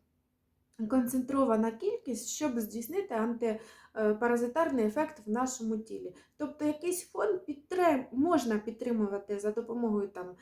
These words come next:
спецій, той самий часник, да, зараз продається, ми до-, додаємо в їжу, е, і інші спеції. Але якщо мова йде дійсно про, е,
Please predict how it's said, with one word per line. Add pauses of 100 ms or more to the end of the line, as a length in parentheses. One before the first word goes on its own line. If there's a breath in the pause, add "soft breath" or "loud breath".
(180 soft breath)
спецій,
той
самий
часник,
да,
зараз
продається,
ми
до-,
додаємо
в
їжу, (400 loud breath)
е,
і
інші
спеції. (260 soft breath)
Але
якщо
мова
йде
дійсно (120)
про, (420 soft breath)
е,